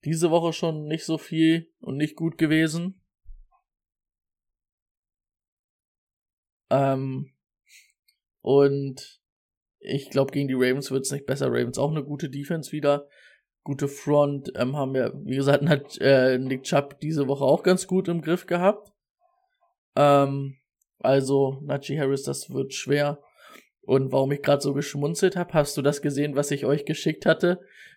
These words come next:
Mit dem, wo Brock Lesnar zu Ric Flair meinte, äh, "It's time to say goodbye, Grandpa."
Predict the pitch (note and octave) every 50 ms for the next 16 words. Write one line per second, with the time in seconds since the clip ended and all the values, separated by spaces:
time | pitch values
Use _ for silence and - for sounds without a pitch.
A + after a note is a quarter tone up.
0 | _ - C3+ D3 D3 D3 D3+ D3 D3 D3+ C3+ C#3+ C#3+ C3 B2+ C#3+ D3 D3+ - -
1 | F#3+ C#3+ D3 D3 - - D#3+ D#3 D#3 D#3 - - D#3+ C#3 C#3+ D3 C#3+ - - -
2 | D3+ C#3+ D3 D3+ D#3+ D#3 D3 D3+ D3 D3 D#3 F3 D#3+ - D#3+ D3+ D#3 D#3 - -
3 | - - - - - - - D3 C#3+ C#3+ C#3+ C#3 C#3+ - - _ _ _ _ _
4 | _ _ - - D#3+ D#3 - - - - - - - E3 E3+ F3 F3+ F3+ F3+ F3+
5 | F3+ E3+ E3+ - - A3 - - - F3 E3+ D#3+ C#3 E3 D#3+ D#3+ - - E3 D#3+
6 | E3+ F3+ D#3+ D#3+ E3+ F3+ F3+ F#3+ A3+ - C#4+ G3+ F#3 G#3 C4+ -